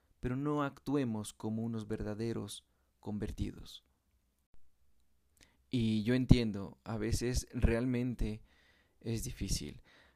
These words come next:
Estamos en este mundo, estamos en la carne y la carne llama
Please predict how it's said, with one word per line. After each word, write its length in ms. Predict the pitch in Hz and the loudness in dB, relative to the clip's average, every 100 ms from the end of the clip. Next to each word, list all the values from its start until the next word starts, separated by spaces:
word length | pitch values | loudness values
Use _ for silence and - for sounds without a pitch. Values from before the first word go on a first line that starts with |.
| _ _ _ _ _ _ - | _ _ _ _ _ _ -4
Estamos 760 | 107 - 123 143 151 143 131 | -2 2 4 4 2 2 2
en 100 | 123 | 2
este 800 | 123 - 117 113 110 107 101 101 | -2 -4 -2 0 0 0 -2 -2
mundo, 540 | 123 135 135 107 110 - _ _ _ _ _ | 0 0 0 -2 -4 -10 _ _ _ _ _
estamos 540 | 110 - 113 117 113 110 | -10 -2 0 0 0 -4
en 80 | |
la 100 | 104 | -6
carne 540 | - 107 104 107 107 - | -4 -6 -4 -4 -6 -8
y 100 | - | -8
la 120 | 95 | -8
carne 560 | - 110 107 107 107 107 _ _ | -6 -6 -4 -4 -6 -8 _ _
llama 500 | - 110 104 104 101 | -6 -2 -2 -2 -6